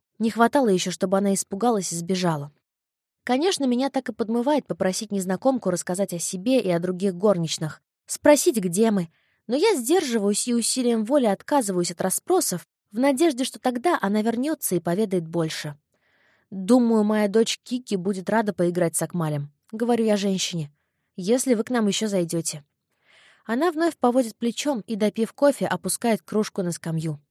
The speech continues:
Стук донышка о фанеру ставит точку в нашем разговоре. Но я всё-таки думаю, что женщина вернётся. Когда она наклоняется взять малыша Акмаля на руки, я замечаю, что спина у неё покрыта синюшными пятнами,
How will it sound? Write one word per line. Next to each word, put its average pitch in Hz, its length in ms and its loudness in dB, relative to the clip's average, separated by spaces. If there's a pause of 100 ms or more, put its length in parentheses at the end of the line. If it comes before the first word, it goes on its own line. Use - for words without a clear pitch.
(680)
Стук 269 380 -2
донышка 262 500 4
о 226 60 2
фанеру 247 440 0
ставит 240 440 -2
точку - 340 4
в 165 40 -2
нашем 156 300 -2
разговоре. 156 560 -4 (540)
Но 254 100 2
я 370 200 4
всё-таки 294 400 -2
думаю, 285 360 0
что 247 220 -2
женщина 226 460 -2
вернётся. 190 640 -4 (520)
Когда 240 400 4
она 247 140 4
наклоняется 226 680 0
взять 226 260 0
малыша 208 400 0
Акмаля 202 380 0
на 262 180 0
руки, 156 320 -6 (400)
я 277 180 6
замечаю, 277 480 2
что - 160 -2
спина 277 460 -2
у 247 40 0
неё 202 280 0
покрыта 190 420 -4
синюшными 214 720 -4
пятнами, 160 500 -2